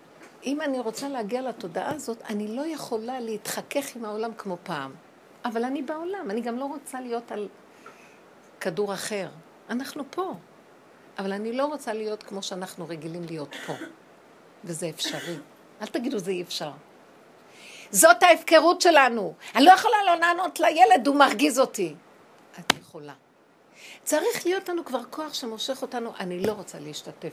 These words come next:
במשחק הזה, נמאס לי. לא רוצה. לא רוצה לענות. אז, אה,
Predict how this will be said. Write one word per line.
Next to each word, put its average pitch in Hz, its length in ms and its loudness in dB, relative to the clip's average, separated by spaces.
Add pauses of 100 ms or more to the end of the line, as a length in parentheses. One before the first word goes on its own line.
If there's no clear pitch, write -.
במשחק 147 500 -12
הזה, 143 140 -14
נמאס - 560 -8
לי. 139 160 -12 (720)
לא 220 160 4
רוצה. 202 340 -4 (1400)
לא 233 140 2
רוצה 247 240 0
לענות. 156 400 -6 (1120)
אז, 165 420 -2
אה, 156 500 -2